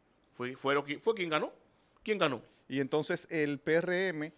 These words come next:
Speaker 2: se dio cuenta que dentro de la clase popular,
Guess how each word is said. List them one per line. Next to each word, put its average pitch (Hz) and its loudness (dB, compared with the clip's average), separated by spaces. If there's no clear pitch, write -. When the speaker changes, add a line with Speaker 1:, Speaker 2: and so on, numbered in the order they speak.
Speaker 2:
se 131 -2
dio 139 2
cuenta 160 -2
que 135 -4
dentro 127 -6
de 123 0
la 120 0
clase 139 -4
popular, 160 -4